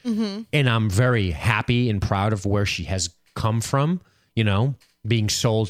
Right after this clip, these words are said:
Speaker 2: to a fucking warlord from, by her own brother
Speaker 1: Mm-hmm.
Speaker 2: who would touch her boobs. And now
Speaker 1: What a douche he was.
Speaker 2: and now she is formidable.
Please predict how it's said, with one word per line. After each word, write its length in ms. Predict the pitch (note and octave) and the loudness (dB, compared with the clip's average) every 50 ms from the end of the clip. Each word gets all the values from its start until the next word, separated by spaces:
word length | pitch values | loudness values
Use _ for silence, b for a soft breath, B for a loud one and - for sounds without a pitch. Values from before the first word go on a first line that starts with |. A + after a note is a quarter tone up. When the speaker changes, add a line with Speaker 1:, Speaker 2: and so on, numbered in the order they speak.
| - - | -4 -4
Speaker 2:
to 260 | - - A2 G#2 G2 | -2 0 0 2 2
a 100 | F#2 F2+ | 0 -2
fucking 360 | - - G#2+ G2+ - F#2+ F2+ | -2 -2 -2 -2 -2 -2 0
warlord 640 | F2+ F#2 F2+ F2+ F#2 F#2+ F#2+ G#2 G2+ G2 G2+ G#2 - _ _ _ - - | 0 0 0 2 2 2 2 2 2 2 0 -2 -4 _ _ _ -8 -4
from, 220 | - A#2+ G#2 F2 - - | -2 -2 -2 -2 -4 -4
by 160 | - G2 G2 | -2 0 0
her 120 | F2+ F#2+ F#2 | 0 0 0
own 160 | F#2 F#2 F2+ | 0 -2 -2
brother 420 | F2 F#2 E2+ F2 F2+ G2 A2 A2 - _ _ _ - | -2 -2 -2 0 0 0 0 -2 -4 _ _ _ -8
Speaker 1:
Mm-hmm. 160 | - G#2+ A2+ B2 | -6 -4 -2 0
Speaker 2:
who 80 | A2 F#2+ | 0 0
would 100 | F#2 E2 | -2 -2
touch 220 | - G#2 F#2+ - | -2 -4 -2 -2
her 80 | - F2 | -4 -4
boobs. 480 | D#2+ F2 E2+ F2+ G#2 G#2 - - - - b b b b b b b b | -2 -2 0 0 -2 -2 -4 -6 -6 -10 b b b b b b b b
And 200 | - C3+ A2+ A2 | -2 0 0 2
now 400 | A2+ B2 C#3+ D#3+ A#2+ G2 F#2 G2+ | 2 2 2 2 2 0 0 2
Speaker 1:
What 100 | G#2+ A#2+ G#3+ | 0 0 -2
a 20 | F#3 | -4
douche 340 | - - F#3+ F#3+ F#3 - | -4 -4 -4 -4 -4 -4
he 80 | - F3+ | -8 -8
was. 340 | F3+ F#3 E3+ - - G3+ - | -8 -10 -10 -10 -6 -2 0
Speaker 2:
and 220 | C3 C3 C3+ C3+ | 2 4 4 4
now 520 | C3+ D3+ F#3 G#3+ C3 G2 F#2 G#2 B2 B2 - - _ _ _ _ _ - | 4 4 4 2 2 2 2 2 0 0 -2 -8 _ _ _ _ _ -6
she 300 | - - - C3+ B2+ A#2+ | -2 0 2 2 2 2
is 280 | A2 G#2 G2+ - - | 2 0 0 -2 -4
formidable. 640 | - - - C#3 F3 G#3 G3 C#3 G#2 F2 E2 D2+ - | -2 0 0 2 2 2 2 2 0 0 -2 -4 -6